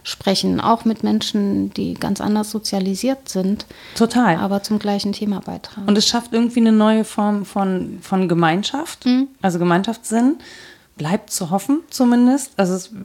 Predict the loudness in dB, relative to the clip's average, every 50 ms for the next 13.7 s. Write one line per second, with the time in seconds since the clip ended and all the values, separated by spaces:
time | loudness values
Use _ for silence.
0 | -12 -12 -12 -10 -6 -6 -4 0 2 2 4 4 2 4 4 4 4 2 2 -2
1 | -2 -2 -2 -2 0 2 4 4 2 0 -2 -6 -4 -4 -6 -4 0 0 0 2
2 | 2 0 0 -2 -4 -4 -4 -2 -2 -2 -2 -2 0 0 0 0 -2 -4 -4 -2
3 | 0 2 2 0 0 -4 -10 -10 -10 -8 -4 -4 -4 -4 -4 -6 -6 -6 -10 -20
4 | -20 _ _ -12 -12 -10 -10 -6 -6 -6 -6 -4 -4 -6 -4 -6 -6 -16 -18 _
5 | -20 -20 -20 -20 -20 -20 -20 _ _ _ _ -2 2 4 4 6 4 4 0 0
6 | 2 2 4 6 6 4 2 2 2 2 4 4 4 4 4 4 2 2 0 -4
7 | -8 -8 -4 -4 -2 -2 -2 -4 -6 -2 -2 -2 0 2 2 4 4 2 2 2
8 | 4 4 4 4 2 0 0 -2 -2 -2 0 0 0 0 -2 -6 -6 -8 -10 -8
9 | -4 -4 -2 -2 -2 -4 -6 -8 -10 -4 -4 -2 -2 -2 -4 -4 -6 -8 -14 _
10 | _ _ _ _ _ -18 -12 -12 -12 -12 -12 -14 -18 _ _ _ _ _ -10 -10
11 | -10 -10 -12 -18 -20 -20 _ _ _ -4 -2 0 0 0 0 -2 -4 -8 _ -6
12 | -2 2 4 4 4 4 2 0 -2 -2 -2 -4 -6 -10 -10 -8 -6 -6 -6 -6
13 | -6 -8 -8 -8 -8 -10 -10 -10 -8 0 4 4 4 4